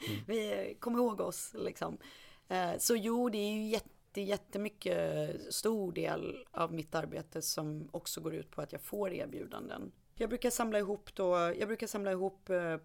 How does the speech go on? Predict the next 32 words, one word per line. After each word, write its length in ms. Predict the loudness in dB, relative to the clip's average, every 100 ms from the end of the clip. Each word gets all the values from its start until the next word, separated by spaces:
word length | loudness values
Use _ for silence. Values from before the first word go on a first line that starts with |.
| -10 -20 _ -4
på 340 | 0 2 0 -2
våren, 680 | -6 0 2 2 0 -4 -8 -20 -20 -16 -6
alltså 200 | -4 0 0
vintern, 840 | 0 -4 -6 -6 -6 -6 -6 -8 -6
efter 300 | -4 -4 -4
vi 60 | -2
har 80 | -2
spelat 280 | -2 -4
in 120 | -4 -6
sista 240 | -6 -6
programmet 640 | -4 -4 -4 -6 -8 -16 -20 -8
på 160 | -4
höstterminen, 680 | -2 -4 -4 -6 -6 -6 -10 _ -10
eller 180 | -8
höstsäsongen. 560 | -6 -8 -8 -6 -6 -10 -6
Och 120 | -4
sen, 320 | 0 -2 -4 -10 -20 -20 -20 _ _ _ _ -6
eh, 240 | -4 -2 -4
samma 260 | -6 -6 -4
sak 260 | -4 -4 -2
då 160 | -2
under 220 | 0 -2
sommaren, 420 | -2 -2 -2 -4 -4
så 100 | -4
samlar 280 | -6 -4
jag 80 | -4
ihop, 240 | -2 -4 -2
vad 240 | 2 2 2
händer 540 | -2 -4 -6 -6 -8 -12 -16 -16 _ _
vår 440 | -10 -4 -2 -2 -6
kommande 420 | -10 -8 -8 -8
säsong? 400 | -8 -8 -8